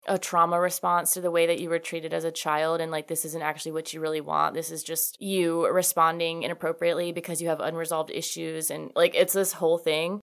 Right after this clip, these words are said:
And then it makes the main character, like, at the end of the night, they go back to their cabin and they're, like, crying and they're like, "Oh my God." Like, it got in their head and made them think, like, "Holy shit, like,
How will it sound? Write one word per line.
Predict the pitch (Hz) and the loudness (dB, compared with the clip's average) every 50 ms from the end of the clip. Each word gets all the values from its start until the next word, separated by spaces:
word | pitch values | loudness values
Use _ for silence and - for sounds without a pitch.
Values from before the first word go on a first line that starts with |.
| _ _ | _ _
And | - 214 214 214 | 4 4 6 6
then | 214 214 214 | 6 4 4
it | 202 | 4
makes | 208 208 208 208 208 - | 4 4 2 2 2 -2
the | - 208 202 | 0 0 0
main | 202 190 190 185 185 | 2 2 0 0 -2
character, | 185 175 160 180 196 202 - - 175 175 175 | -2 0 2 2 0 0 -2 -4 -2 -2 0
like, | 170 165 165 165 - - | 0 0 0 -2 -2 -6
at | 175 170 | -4 -2
the | 175 160 | 0 -2
end | 165 175 | 0 0
of | 170 | -2
the | 170 | -2
night, | 165 156 160 135 | -2 -4 -4 -2
they | 127 170 | -2 0
go | 160 165 | 2 2
back | 160 156 - | 2 2 -2
to | - 175 | -4 -4
their | 170 165 | -4 -4
cabin | 165 - 160 156 156 160 170 170 165 165 | -4 -4 -2 -2 0 0 0 0 0 -2
and | - - 175 | -4 -4 -4
they're, | 165 165 170 | -2 -2 0
like, | 170 160 165 | -2 -2 -4
crying | - - - - 156 156 175 202 196 180 170 165 170 - | -6 -10 -4 -2 0 0 2 0 0 -2 -2 -4 -6 -6
and | 175 175 | -4 -4
they're | 165 165 | -2 -2
like, | 165 165 165 165 - - _ _ - | -2 -2 -2 -4 -6 -10 _ _ -8
"Oh | 180 170 | -6 -4
my | 170 165 165 | -2 0 4
God." | 180 180 - 190 | 4 4 6 6
Like, | 190 185 | 6 6
it | 196 175 175 | 6 2 4
got | - 185 190 202 - - | 6 8 8 8 8 6
in | 185 190 185 | 2 0 0
their | 175 170 165 | -2 -2 -2
head | - - 190 208 220 196 180 175 175 170 - _ _ _ _ _ - | -4 -4 0 0 2 2 2 0 -2 -6 -10 _ _ _ _ _ -8
and | - 196 | -4 0
made | 196 185 180 | 0 0 0
them | 180 175 180 | 0 -4 -4
think, | 180 185 180 - | -4 -4 -4 -4
like, | 175 170 170 - | -4 -6 -6 -6
"Holy | - 180 180 175 175 175 | -8 -6 -6 -6 -6 -6
shit, | - - - 202 190 - | -8 -6 -2 -2 0 0
like, | - 175 170 165 - | 0 -2 -2 -2 -6